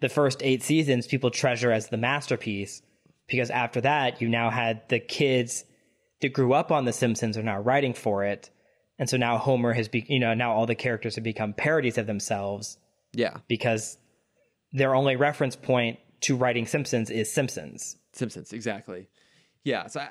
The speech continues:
Speaker 2: maybe that's just part of it, is that it, it it feels like it would be a better SpongeBob show because the people who are writing on it were probably inspired by SpongeBob.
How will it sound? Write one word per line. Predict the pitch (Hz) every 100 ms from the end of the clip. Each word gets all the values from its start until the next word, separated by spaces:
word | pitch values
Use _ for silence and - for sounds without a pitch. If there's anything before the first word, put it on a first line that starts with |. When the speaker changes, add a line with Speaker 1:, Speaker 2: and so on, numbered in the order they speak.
| -
Speaker 2:
maybe | 175 180 208
that's | 208
just | 196
part | - 165
of | 160
it, | 98
is | 104
that | 113 110
it, | -
it | 113 - _ _
it | - 123 -
feels | - 147 147 131
like | 127 127
it |
would | 117
be | 120
a |
better | 101 113
SpongeBob | 104 117 117 110 104
show | 107 95
because | 107 113 98
the |
people | - 117 113
who |
are | 104
writing | 110 113
on | 107
it | 101
were | 107
probably | - 104 104 107
inspired | 104 - 104 107 101
by | 101
SpongeBob. | - 113 120 -